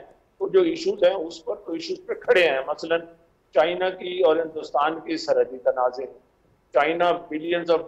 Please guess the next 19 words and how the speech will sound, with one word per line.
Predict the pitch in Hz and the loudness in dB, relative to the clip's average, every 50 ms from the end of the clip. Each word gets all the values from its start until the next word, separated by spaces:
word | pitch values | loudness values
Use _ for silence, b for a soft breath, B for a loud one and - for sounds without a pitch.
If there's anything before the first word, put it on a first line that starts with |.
| - | 0
dollars | 135 131 135 143 147 - - | 2 2 2 2 -2 -8 -10
की | - - 135 | -16 -20 -20
ट्रेड | - _ 127 117 113 110 | -20 _ -12 -10 -10 -12
कर | - _ - 107 - - 120 | -12 _ -20 -20 -14 -10 -8
रहा | 117 | -8
है, | 117 117 | -8 -8
ठीक | - - _ 160 214 - 247 | -10 -12 _ -10 -6 -2 -2
है | 226 | -2
जी। | - - 180 - - _ _ _ _ _ _ - | -2 -2 -6 -14 -16 _ _ _ _ _ _ 0
तो | 196 170 | 2 2
मैं | 170 165 160 175 190 196 202 202 | 4 4 4 4 4 4 4 4
ये | 185 165 175 190 190 | 4 4 4 2 2
समझता | - 185 170 156 156 156 - - 160 156 | 2 0 0 0 -2 -2 -2 -2 0 0
हूँ, | 156 170 180 | 0 0 2
अब | 170 160 160 | 2 2 0
उस | - 165 160 - | -2 -6 -12 -12
पे | - - 175 175 175 165 | -10 -4 -2 0 0 0
भारत | - - 135 139 147 160 160 - - | 0 0 2 2 2 0 -2 -4 -8
नवाज | 156 156 151 151 165 | -6 -2 0 0 0